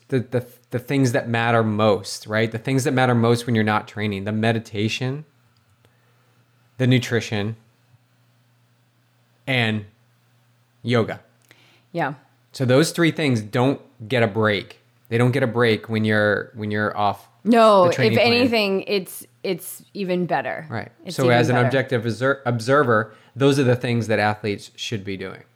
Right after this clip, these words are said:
Speaker 2: Hmm.
Speaker 1: when they're out from a race.
Speaker 2: Yeah, it's definitely, that was gonna be my answer, is that it's the recipe. So the meditation,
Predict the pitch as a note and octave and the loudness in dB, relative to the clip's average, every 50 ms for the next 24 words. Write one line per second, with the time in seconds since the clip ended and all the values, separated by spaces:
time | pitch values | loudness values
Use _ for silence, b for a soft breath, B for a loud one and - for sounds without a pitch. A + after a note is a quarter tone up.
0 | _ _ _ _ _ _ _ _ _ _ - B3 B3 G3 A2 A2+ A2+ A2 A2 G#2+ | _ _ _ _ _ _ _ _ _ _ -8 -6 -6 -6 -4 -2 0 0 0 0
1 | - - G2+ G2 G2+ - - G2 F#2+ G2 G#2 G#2 G#2+ G#2 - B B B B B | -2 -4 -8 -10 -10 -12 -16 -18 -16 -14 -14 -14 -16 -16 -18 B B B B B
2 | B B C#4+ D#4+ C#4+ G#3+ - - A3+ A3 - B3 C4 B3 D4 C#4+ C#4 B3+ A#3+ A3 | B B 0 2 2 2 2 0 -2 -2 0 -2 0 0 2 0 2 2 2 2
3 | A#3 A3+ G#3 A#3 A#3+ A#3 A#3 A3+ G#3+ G3 G3 G3 F#3+ F3+ F3+ F3+ F#3 F#3+ - F#3+ | 0 0 2 2 0 0 0 -2 -2 -2 0 0 0 0 2 2 0 0 0 0
4 | D#3+ D#3+ E3 E3 F#3 F3+ F3+ F#3 - - - F#3 F3 F3 D#3+ D#3+ - F#3 D#3 - | 2 2 2 2 2 0 0 0 -2 -4 -2 0 2 2 2 2 -2 -6 -6 -4
5 | E3 C#3 B2 D3+ - - G3+ F3+ E3+ F3 E3+ E3+ E3 F#3 F#3 F#3+ F#3 F#3+ F#3 - | -6 -6 -6 -6 -6 -2 2 4 6 6 6 4 4 2 2 2 0 0 -2 0
6 | F#3+ E3+ E3+ E3 - F#3 E3 D#3+ D#3+ D3+ D#3 E3+ | 0 0 0 0 0 0 0 2 2 0 -2 -4